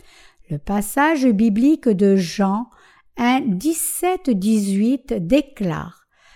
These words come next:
Car la loi a été donnée par Moïse, la grâce et la vérité sont venues par Jésus-Christ.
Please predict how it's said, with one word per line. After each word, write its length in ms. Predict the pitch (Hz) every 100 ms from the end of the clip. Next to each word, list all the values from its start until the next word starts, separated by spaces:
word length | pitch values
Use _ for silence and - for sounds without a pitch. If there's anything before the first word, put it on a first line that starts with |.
| _ - -
Car 280 | 339 370 330
la 240 | 285 269
loi 640 | 247 226 208 202 202 - -
a 220 | 190 185
été 320 | 233 240 330
donnée 400 | 302 269 254 285
par 260 | 285 240 208
Moïse, 720 | 208 226 247 208 196 208 208 - - _ _
la 240 | 240 285 320
grâce 580 | 254 202 247 294 -
et 80 | 247
la 200 | 214 196
vérité 720 | 180 254 302 302 - - 320
sont 240 | 339 - 214
venues 640 | 185 202 262 233 214 233
par 260 | 240 202 160
Jésus-Christ. 960 | 151 208 262 339 320 - 165 151 -